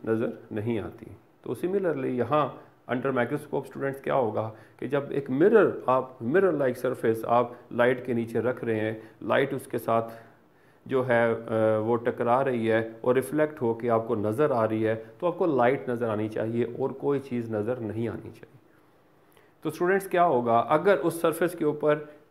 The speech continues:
जो है वो स्क्रैचेस होंगे तो वो लाइट जो है उसका कुछ पोर्शन उन, उस स्क्रैच की वॉल्स के साथ टकराएगा और जिस रास्ते से लाइट रिफ्लेक्ट होके हमें नज़र आ रही है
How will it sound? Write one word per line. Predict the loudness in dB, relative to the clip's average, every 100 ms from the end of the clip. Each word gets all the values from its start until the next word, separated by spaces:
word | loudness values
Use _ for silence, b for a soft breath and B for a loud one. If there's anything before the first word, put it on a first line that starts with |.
| _ _ _ _ -6
जो | -2 2
है | 4 6 6 4 -6
वो | -2 4 4 4 2 -4 B
स्क्रैचेस | -6 -2 4 4 4 0
होंगे | 0 -2 0 -2 -4 B B -4
तो |
वो | 4 4
लाइट | 8 8 8 6
जो | 0 0
है | 4 4 4
उसका | 2 -2 -2
कुछ | 0 0
पोर्शन | -2 -2 -2 -2 -4 -6 -6 -2
उन, | -2
उस | -2 -4 -4 -6 -10
स्क्रैच | -8 -2 2 4 2 -2 -6
की | -2
वॉल्स | 2 6 8 8 4 -4
के | -4 -4
साथ | 0 4 4 4 -4
टकराएगा | -6 -2 0 2 2 2 2 2 B B B
और | 6 6 6 0
जिस | 0 0 -2 -14 -14 -2
रास्ते | 2 2 0 -4
से | -2 -2
लाइट | 0 2 2 0 -4
रिफ्लेक्ट | -4 -4 0 -2 -2
होके | -4 -4 -2
हमें | -2 -2
नज़र | 0 2 4 4
आ | 4
रही | 2 2 4
है | 4 4